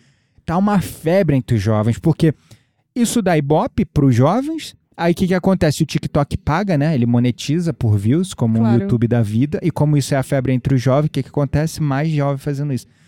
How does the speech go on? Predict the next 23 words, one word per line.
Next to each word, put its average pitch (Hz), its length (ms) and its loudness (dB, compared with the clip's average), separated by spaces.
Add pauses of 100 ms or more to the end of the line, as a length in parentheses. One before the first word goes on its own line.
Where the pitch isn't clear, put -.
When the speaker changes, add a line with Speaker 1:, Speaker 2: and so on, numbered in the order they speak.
(140)
Speaker 2:
Hum. 202 580 -4
Speaker 1:
Ah, 196 220 2
enfim, 175 360 0
então 185 220 -2
assim, 147 380 -2 (680)
TikTok - 480 -2
eu 160 60 2
não 160 140 0
vejo 98 320 -2
mais. 85 380 -8
Nem 123 240 -4
tô 160 180 -2
subindo 131 360 -2
conteúdo 123 420 0
lá, 117 160 0
porque 120 720 0
conteúdo 120 480 -2
de 110 80 0
valor 120 320 2
lá 120 180 0
não 139 200 0
tem 135 180 -2
valor. 135 300 -2